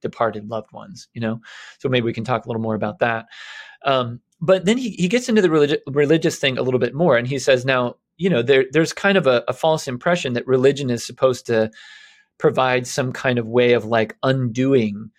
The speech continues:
our pain, or, like, you know, that, that, that, m-, that mourning somehow, like, can reverse the loss that we've experienced. He says, "No, no, no,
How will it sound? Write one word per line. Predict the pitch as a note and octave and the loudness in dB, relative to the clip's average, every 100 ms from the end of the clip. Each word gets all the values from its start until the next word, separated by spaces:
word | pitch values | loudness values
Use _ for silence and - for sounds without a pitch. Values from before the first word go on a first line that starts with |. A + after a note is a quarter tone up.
| _ _ | _ _
our | B2+ A#2 | -4 -4
pain, | - B2 A2+ G2 - - | -2 -2 -2 -4 -12 -2
or, | B2 | 2
like, | B2 A#2 - | 2 0 -2
you | C#3 | 0
know, | B2+ A#2+ | 2 4
that, | A#2+ - | 4 2
that, | B2+ A#2 A2+ - - _ _ _ _ | 0 0 -2 -14 -20 _ _ _ _
that, | B2 B2+ - _ _ _ | -2 0 -2 _ _ _
m-, | C3+ C#3 _ | -10 -10 _
that | C3+ C3 - | 0 0 0
mourning | C#3 C#3+ D3+ D3 B2 | 0 2 4 0 -2
somehow, | D3+ C3 C3 | -2 0 0
like, | A#2+ A#2+ | 0 -2
can | - B2+ | -4 -2
reverse | A#2+ A#2+ G#2+ A2 C3 C3 - | 0 0 0 4 4 2 -4
the | A#2 | -4
loss | A2 G2+ - - | -4 -6 -8 -4
that | A#2+ | -2
we've | B2 A#2 | 0 -2
experienced. | G#2+ - A2+ G#2 - | -4 -4 -4 -4 -10
He | B2+ | -8
says, | A#2+ | -4
"No, | A2+ F3 | 2 2
no, | A3 | 4
no, | F3+ C#3+ | 2 0